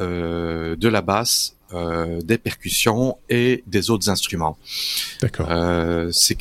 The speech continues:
Speaker 1: c'est quelque chose, euh, euh, avec lequel j'ai discuté avec pas mal de personnes récemment, euh, sur les progrès d'intelligence artificielle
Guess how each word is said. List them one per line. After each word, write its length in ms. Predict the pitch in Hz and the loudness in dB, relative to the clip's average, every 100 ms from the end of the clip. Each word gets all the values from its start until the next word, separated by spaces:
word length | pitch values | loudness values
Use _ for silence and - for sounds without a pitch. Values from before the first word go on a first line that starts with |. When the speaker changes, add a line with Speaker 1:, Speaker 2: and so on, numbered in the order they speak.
| - - | -6 2
Speaker 1:
c'est 380 | - - 101 | 4 4 2
quelque 220 | - 101 - | -2 -2 0
chose, 640 | - 170 165 160 - - | 2 4 4 4 4 4
euh, 540 | 117 110 107 107 104 101 - - - - | 6 6 4 4 4 2 -4 -10 -12 -2
euh, 560 | 95 92 90 90 92 95 | 2 4 4 4 4 2
avec 320 | 95 98 - | 2 0 -2
lequel 240 | 101 117 | -2 0
j'ai 80 | 95 | 2
discuté 320 | 87 - - | 0 -2 -2
avec 80 | 98 | 2
pas 100 | 120 | 4
mal 120 | 110 | 6
de 80 | 98 | 4
personnes 500 | - 101 - 110 95 | 2 0 0 2 0
récemment, 800 | 87 101 - 92 95 110 123 101 | 2 2 2 2 2 2 2 2
euh, 80 | 87 | 2
sur 220 | 82 92 | 0 -2
les 100 | 87 | -2
progrès 340 | - 95 85 95 | -2 -6 -2 -2
d'intelligence 380 | 87 - 87 | 0 0 0
artificielle 640 | - - 98 - - 104 | -2 -4 0 2 4 2